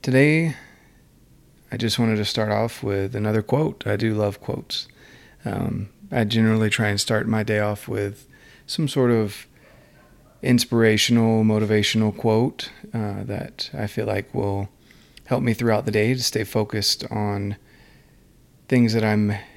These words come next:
aiming to accomplish. In the last podcast,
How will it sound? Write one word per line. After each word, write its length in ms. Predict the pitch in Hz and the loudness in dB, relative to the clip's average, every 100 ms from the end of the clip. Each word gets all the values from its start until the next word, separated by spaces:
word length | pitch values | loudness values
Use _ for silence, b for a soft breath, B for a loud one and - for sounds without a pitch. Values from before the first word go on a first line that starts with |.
| - | -8
aiming 560 | - 117 113 104 101 98 - | 0 4 4 2 0 -4 -8
to 140 | - 110 | -6 -4
accomplish. 600 | - 117 - - - - - - _ _ _ _ _ _ _ _ - | -2 -4 -4 -4 -6 -8 -14 -20 _ _ _ _ _ _ _ _ -6
In 400 | 135 127 113 107 | 2 4 6 4
the 100 | 120 | 0
last 300 | 117 123 117 | 0 2 0
podcast, 540 | - 110 - 110 107 | -2 -2 0 0 0